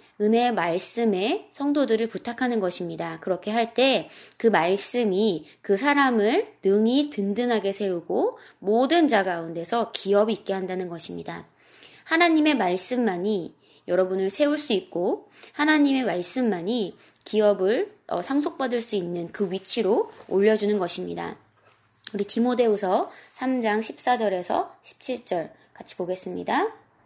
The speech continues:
디모데후서 삼 장 십사 절에서 십칠 절입니다.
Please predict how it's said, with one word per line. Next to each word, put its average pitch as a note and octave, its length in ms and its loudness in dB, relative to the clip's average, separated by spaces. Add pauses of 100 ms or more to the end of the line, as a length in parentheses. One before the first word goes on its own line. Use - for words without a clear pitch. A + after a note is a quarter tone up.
(580)
디모데후서 G3 600 0
삼 B3 300 -2
장 C4 200 0
십사 C4 300 0
절에서 G#3 300 0
십칠 - 320 -4
절입니다. E3+ 520 -6